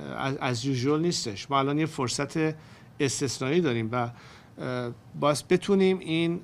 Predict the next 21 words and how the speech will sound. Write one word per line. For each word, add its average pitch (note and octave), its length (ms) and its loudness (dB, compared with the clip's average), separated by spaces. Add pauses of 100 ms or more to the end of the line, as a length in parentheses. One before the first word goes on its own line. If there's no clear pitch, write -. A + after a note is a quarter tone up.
اه، - 100 -6
اه، A#2+ 380 -2 (2750)
تشکیل F#3 460 0
این، C#3 360 0
اه، A#2+ 300 -4 (120)
اه، A#2 180 -6
مکانیزم B2 480 -4
ها C#3+ 80 -2
رو D#3+ 160 0
به B2+ 420 -2 (160)
حد C3+ 320 0
اکثر F#3 360 4
ممکن D#3 540 2 (220)
وقت C#3+ 280 2 (360)
موفقیت A#2+ 500 -2
بهش G#2+ 220 -6
بدیم. G2+ 220 -10 (440)
این D#3+ 160 2
هم D#3+ 200 2
یه D#3+ 60 2
جنبهٔ C3 580 4